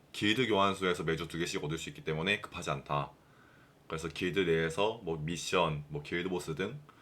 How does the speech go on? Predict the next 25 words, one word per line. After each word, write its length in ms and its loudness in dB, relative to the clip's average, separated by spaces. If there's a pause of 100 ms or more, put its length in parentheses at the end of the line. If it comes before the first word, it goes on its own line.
(240)
열심히 320 -2
활동하시다 560 -2
보면은 360 -2
자연스럽게 600 -2
길드 260 -2
조화를 300 0
요즘에 240 -2
많이 180 0
얻기 200 -4
때문에 500 -4 (720)
자연스럽게 500 0
매주 200 2
얻을 160 2
수 100 -4
있다. 420 0 (1300)
그래서 200 -6
요거만 460 6
쌓아놔도 500 8
충분하다. 680 -2 (1040)
그래서 180 -8
요때 360 6
이후부터 640 0
써야 220 4
되기 200 0
때문에. 440 -4